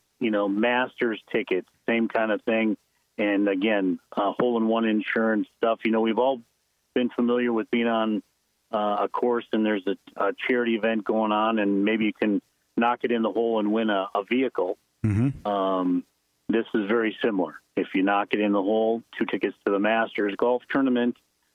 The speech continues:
Speaker 1: or the Super Bowl, there's all kinds of different options.
Speaker 2: Do you guys line up those prizes, or you just provide the insurance?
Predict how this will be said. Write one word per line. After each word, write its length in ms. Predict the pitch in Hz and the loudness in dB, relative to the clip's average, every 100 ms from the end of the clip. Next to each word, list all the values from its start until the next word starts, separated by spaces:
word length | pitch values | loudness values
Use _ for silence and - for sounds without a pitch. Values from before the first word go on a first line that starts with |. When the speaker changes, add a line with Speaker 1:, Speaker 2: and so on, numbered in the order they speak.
| _ | _
Speaker 1:
or 120 | 90 90 | -4 -4
the 100 | 85 | -2
Super 240 | 156 139 123 | -4 -2 0
Bowl, 380 | 113 117 117 113 | 2 2 2 0
there's 140 | 98 | 0
all 180 | 120 120 | 0 0
kinds 280 | 117 113 101 | -2 -2 -2
of 60 | |
different 280 | 90 - 92 | -6 -4 -4
options. 420 | 92 90 - 87 82 _ _ _ - | -2 -4 -6 -8 -14 _ _ _ -2
Speaker 2:
Do 80 | 165 | 2
you 40 | |
guys 240 | 254 226 120 | 4 2 4
line 280 | 151 165 | 4 4
up 160 | 156 175 | 2 2
those 160 | 143 - | 0 0
prizes, 480 | 135 135 165 196 | 2 2 2 2
or 100 | 147 | 2
you 80 | 135 | 2
just 180 | 139 - | 2 0
provide 300 | 139 127 131 | 0 2 2
the 80 | 117 | 2
insurance? 640 | 104 - 139 95 - - | 2 2 0 0 -4 -6